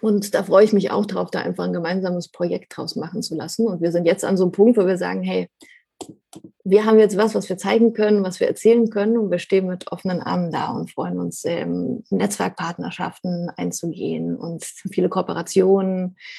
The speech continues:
und da wirklich ein gemeinsames irgendwie Ökosystem aufzubauen und, ähm, das mit total coolen Leuten. Also jetzt, wir machen so eine Kampagne bald, starten wir das zusammen mit den, ja, mit dem Social Impact Award, mit, ähm,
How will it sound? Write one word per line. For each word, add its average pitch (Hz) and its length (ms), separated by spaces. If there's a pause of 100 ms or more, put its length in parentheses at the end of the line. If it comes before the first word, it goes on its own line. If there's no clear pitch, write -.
(280)
und 175 120
da 180 140
wirklich 196 460
ein 190 80
gemeinsames 190 960
irgendwie 190 240
Ökosystem 160 800
aufzubauen - 800
und, 156 360 (140)
ähm, 151 480
das 180 160
mit 180 140
total 175 360
coolen 208 280
Leuten. 165 380
Also 143 280
jetzt, 156 280
wir 165 100
machen 165 260
so 165 60
eine 160 100
Kampagne 220 460
bald, 170 420 (760)
starten 175 440
wir 175 380
das - 260
zusammen 180 420
mit 170 160
den, 170 380
ja, 156 240
mit 180 200 (220)
dem 254 60
Social 240 260
Impact 220 420
Award, 180 720
mit, 185 380
ähm, 180 640